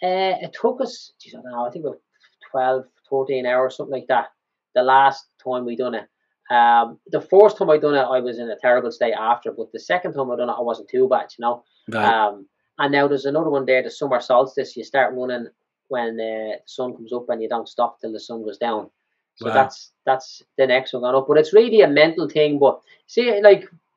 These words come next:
Speaker 1: like, I train because it helps me be, have a, a healthy mind, and it helps me, uh,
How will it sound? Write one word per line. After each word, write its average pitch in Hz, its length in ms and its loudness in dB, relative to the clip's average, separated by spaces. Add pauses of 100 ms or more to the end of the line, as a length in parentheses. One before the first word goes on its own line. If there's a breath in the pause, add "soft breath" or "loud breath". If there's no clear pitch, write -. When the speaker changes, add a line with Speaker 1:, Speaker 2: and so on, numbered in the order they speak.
Speaker 1:
like, 170 240 -2
I 202 120 8
train 170 480 0
because 139 260 -4
it 139 120 0
helps 135 260 2
me 120 240 -8 (920)
be, 123 260 -6 (120)
have 127 120 -2
a, 120 120 -4 (280)
a 123 80 0
healthy 135 360 2
mind, 143 380 2 (400)
and 127 100 -4
it 120 60 -2
helps 135 260 2
me, 123 140 -2
uh, 113 40 -4